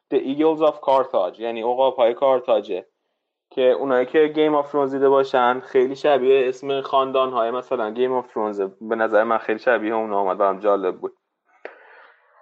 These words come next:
مهمترین مشکلی که تیم ملی تونس احتمالاً توی جام جهانی خواهد داشت، تجربه خیلی کم بازیکنایی که دعوت شدن، یعنی از کل لیست بیست و سه نفره تونس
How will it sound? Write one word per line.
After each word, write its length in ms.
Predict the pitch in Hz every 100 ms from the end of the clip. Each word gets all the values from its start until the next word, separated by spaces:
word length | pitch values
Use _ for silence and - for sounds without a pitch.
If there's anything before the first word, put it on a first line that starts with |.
| _ _ _ _ _ -
مهمترین 460 | 160 170 170 175 170
مشکلی 520 | 165 160 - 160 170
که 280 | 135 113 110
تیم 100 | 139
ملی 180 | 131 131
تونس 320 | 127 131 120
احتمالاً 380 | 127 123 127 120
توی 200 | 120 131
جام 240 | 123 123 123
جهانی 280 | 123 123
خواهد 320 | 123 127 127 120
داشت، 340 | 120 131 -
تجربه 480 | 151 143 143 143 131
خیلی 320 | 131 147 147
کم 260 | 139 127 131
بازیکنایی 600 | 139 135 127 131 110 113
که 100 | 127
دعوت 340 | 123 117 113
شدن، 200 | - 90
یعنی 160 | 101 110
از 180 | 113 -
کل 380 | - 120 131 139
لیست 260 | 135 -
بیست 220 | 135 135 135
و 40 |
سه 160 | - 127
نفره 460 | 127 131 127 127
تونس 840 | 123 131 120 117 139 156 160 -